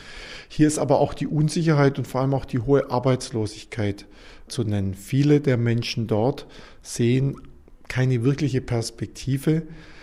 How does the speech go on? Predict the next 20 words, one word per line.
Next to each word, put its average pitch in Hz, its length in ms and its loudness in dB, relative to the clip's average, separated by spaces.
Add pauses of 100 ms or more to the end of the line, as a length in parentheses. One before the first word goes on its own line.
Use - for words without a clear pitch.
(340)
Die - 80 -6
Aufgabe 147 460 6
der 143 100 8
Kinderhilfe 139 500 4
Bethlehem 131 720 2
wird 127 200 0
sein, 117 320 2
die 113 100 -2
Menschen, 117 600 0 (140)
die - 100 -8
dort 117 260 0
bleiben, 131 500 0
ihnen 135 340 0
beizustehen 156 1080 0 (360)
und 127 400 -2
sie 123 220 -4
nach 117 140 0
Möglichkeit 113 600 -4
zu - 80 -8
unterstützen. 101 600 -10